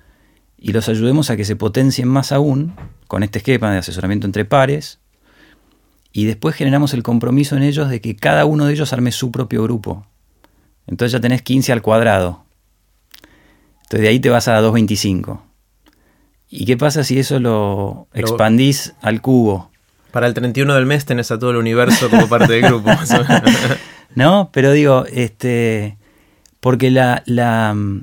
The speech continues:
Speaker 1: la magia de esto es que no requiere necesariamente de dinero. O sea,
Speaker 2: Claro.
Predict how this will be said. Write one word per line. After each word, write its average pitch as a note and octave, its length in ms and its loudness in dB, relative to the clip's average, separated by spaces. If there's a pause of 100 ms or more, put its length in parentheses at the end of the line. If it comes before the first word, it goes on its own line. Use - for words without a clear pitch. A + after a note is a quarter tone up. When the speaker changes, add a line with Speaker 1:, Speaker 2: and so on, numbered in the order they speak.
Speaker 1:
la A2 200 0
magia D3+ 360 2
de D#3 100 2
esto E3+ 440 -4 (240)
es G#2 140 -4
que G#2+ 180 -6
no B2 100 0
requiere C3+ 480 -2
necesariamente A#2 800 -2 (140)
de G2 100 0
dinero. G#2+ 580 -2
O - 60 -16
sea, G#2 240 -6
Speaker 2:
Claro. G#2+ 160 -6